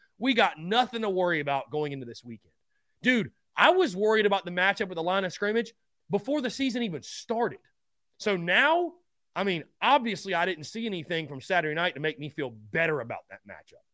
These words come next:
We'll, we'll, we'll see if that's not the case, but it, it, it's, that's where the challenge lies, is up front, bottom line.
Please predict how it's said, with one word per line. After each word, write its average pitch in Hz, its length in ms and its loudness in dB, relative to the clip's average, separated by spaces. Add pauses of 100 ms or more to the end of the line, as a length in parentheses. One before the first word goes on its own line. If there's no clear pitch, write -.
(1200)
We'll, 160 160 -4
we'll, 180 180 4
we'll 202 140 8
see 254 260 0
if 233 100 0
that's 214 240 4
not 202 220 -2
the 156 80 -6
case, 196 440 0
but 135 340 0
it, 156 140 -14
it, 175 160 -6
it's, - 300 -6
that's 170 320 2
where 220 160 2
the 196 80 -2
challenge 170 500 -2
lies, 143 400 0
is 120 100 -10
up 120 180 -8
front, 95 260 -16
bottom 127 320 0
line. 78 160 -20